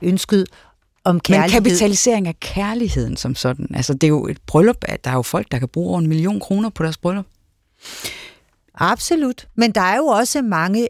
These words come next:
Speaker 1: kærlighedsfilm. Det ophører jo aldrig, der har meget, meget stor indtjening på globalt plan. Og der er jo masser af restauranter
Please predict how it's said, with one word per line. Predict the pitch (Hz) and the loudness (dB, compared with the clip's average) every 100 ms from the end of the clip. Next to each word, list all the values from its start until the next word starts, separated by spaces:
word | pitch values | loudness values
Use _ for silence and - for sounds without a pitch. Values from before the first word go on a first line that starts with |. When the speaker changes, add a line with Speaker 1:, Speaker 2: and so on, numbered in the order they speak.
| - | 2
Speaker 1:
kærlighedsfilm. | 190 214 262 202 170 - - _ - 330 381 202 131 _ _ _ _ _ _ | 2 2 0 -4 -4 -6 -14 _ 0 2 4 0 -2 _ _ _ _ _ _
Det | 240 254 247 - | 0 0 0 0
ophører | 202 220 - 240 | 0 2 0 0
jo | 202 175 - | 0 -4 -2
aldrig, | 170 269 - 254 185 | 0 -2 -2 -2 -2
der | 185 | -2
har | 170 170 165 - | 0 0 -2 -4
meget, | 170 165 220 311 | -4 0 2 2
meget | 208 185 196 | 0 0 -2
stor | - 214 202 | 0 0 2
indtjening | 202 202 - 208 180 170 | 0 0 0 0 0 -2
på | - 185 | 0 0
globalt | - 185 160 202 - _ - | 0 0 2 0 -2 _ -4
plan. | 202 196 170 - - - - | 0 2 0 -8 -20 -18 -2
Og | 196 | 2
der | 208 | 2
er | 185 | 2
jo | 190 180 | 0 -2
masser | 175 220 - 254 | 2 2 4 0
af | 214 196 | 2 0
restauranter | 185 - 190 180 196 202 | 0 0 -2 0 -2 -4